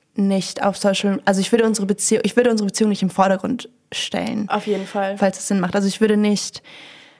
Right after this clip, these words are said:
Speaker 1: weil mein Social Media ist immer noch mein Social Media, so falls es Sinn macht. Und ich will auch gar nicht, dass mein Freund diesen Druck hat oder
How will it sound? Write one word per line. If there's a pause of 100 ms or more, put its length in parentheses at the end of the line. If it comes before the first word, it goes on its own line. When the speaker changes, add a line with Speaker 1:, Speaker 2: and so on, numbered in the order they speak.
(100)
Speaker 1:
weil (140)
mein
Social
Media
ist
immer
noch
mein
Social
Media,
so
falls
es
Sinn
macht.
Und
ich
will
auch
gar
nicht,
dass
mein
Freund (420)
diesen
Druck
hat (160)
oder